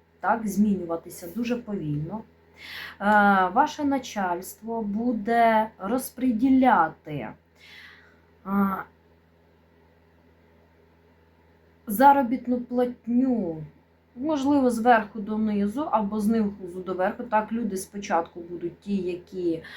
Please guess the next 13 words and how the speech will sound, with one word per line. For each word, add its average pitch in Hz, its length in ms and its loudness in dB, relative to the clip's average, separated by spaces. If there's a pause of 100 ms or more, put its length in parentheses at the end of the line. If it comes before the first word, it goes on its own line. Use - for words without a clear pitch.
(280)
е, 170 260 -2 (2750)
прості 247 360 2
працівники, 240 920 -2
і 330 280 2 (240)
до 208 160 -8
самих 226 520 0
верх-, 208 280 -6 (280)
верхівок, 160 560 -12
так? 254 320 0
Але 208 420 0 (400)
вони 233 340 2
будуть 233 340 -4
розподіляти 220 1120 -2